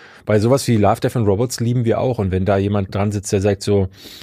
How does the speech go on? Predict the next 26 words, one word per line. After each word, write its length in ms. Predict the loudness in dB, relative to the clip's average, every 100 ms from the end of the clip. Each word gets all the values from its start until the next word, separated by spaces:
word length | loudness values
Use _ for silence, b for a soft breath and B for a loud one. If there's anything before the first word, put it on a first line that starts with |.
| B B B _
äh, 120 | -2
"Ich 120 | 0
mach 100 | 0
ein 60 | 0
bisschen 200 | 0 0
Horror, 300 | 0 -2 -6
ich 120 | -6
mach 100 | -6
ein 60 | -4
bisschen 200 | -6 -6
Science 300 | -2 -4 -2
Fiction, 380 | -4 -4 -4 -6
ich 140 | -4
mach 100 | -4
ein 80 | -4
bisschen, 240 | -6 -8 -2
hier 140 | 0
mal 100 | 0
ein 60 | -2
bisschen 340 | -2 -2 0
Voodoo, 340 | 0 0 0
da 220 | 0 -2 0
dürfen's 320 | -2 -4 -2
mal 140 | -2
Zombies 420 | -2 -2 0 -2
sein 300 | 0 0 -2